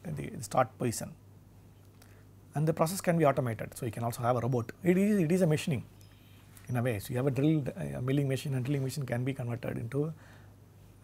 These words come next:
an friction stir. So, you can also achieve a complex geometries, weld in, uh, various configuration in butt weld.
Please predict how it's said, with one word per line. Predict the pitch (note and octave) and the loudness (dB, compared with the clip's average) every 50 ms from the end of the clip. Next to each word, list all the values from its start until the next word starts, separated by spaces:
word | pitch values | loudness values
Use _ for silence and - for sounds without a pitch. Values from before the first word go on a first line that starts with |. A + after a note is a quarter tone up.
| - - C4 | -20 -14 -8
an | A#3 D3 C3 | -4 -4 -4
friction | A2 C3 - - A2+ | -4 -4 -6 -6 -8
stir. | - - - - | -8 -8 -10 -10
So, | - - - D3 | -8 -2 0 0
you | C#3 | 2
can | C3 C#3 | 2 2
also | C3+ C#3 B2+ - D3+ D3+ E3+ | 0 0 0 2 4 6 6
achieve | D#3+ A#2+ - - C#3 C#3 C#3+ D3+ F#3 F#3 - - - - - - | 6 4 2 0 0 2 2 0 -2 -6 -10 -18 -20 -18 -10 -10
a | D3 | -8
complex | - C#3+ C#3 C3+ C#3+ C3 - - | -4 -4 -4 -2 -2 -6 -4 -4
geometries, | C#3 C3 B2+ B2+ A2+ - A2+ G#2+ G2+ - - - - - - - - - - - - - - - - - | -4 -2 -2 -2 -4 -4 -6 -8 -8 -8 -14 -16 -20 -20 -20 -20 -20 -20 -20 -20 -20 -20 -20 -20 -12 -8
weld | B2+ A#2+ B2 A#2+ B2 A#2 | -2 0 2 2 2 0
in, | B2 A#2+ A#2+ A#2 | 0 -2 -2 -2
uh, | A#2+ A#2 - F#3+ E3+ D3 C#3 B2+ B2 | -2 -4 -4 -6 -6 -8 -8 -6 -2
various | C3 B2+ A#2+ A#2+ A#2+ - - - - | 0 2 2 2 2 0 -4 -8 -8
configuration | - B2+ B2 A#2 A#2 B2 A#2 A#2+ - - C3+ A#2+ - - - - - - - - - - - - - - - - - - C3+ | -8 -8 -8 -8 -8 -8 -8 -8 -8 -10 -12 -14 -16 -20 -20 -20 -20 -20 -20 -20 -20 -20 -20 -20 -20 -20 -20 -20 -18 -12 -10
in | A#2+ | -6
butt | A2 G#2 G2 - | -6 -6 -6 -6
weld. | - G2+ F#2 - | -8 -10 -10 -12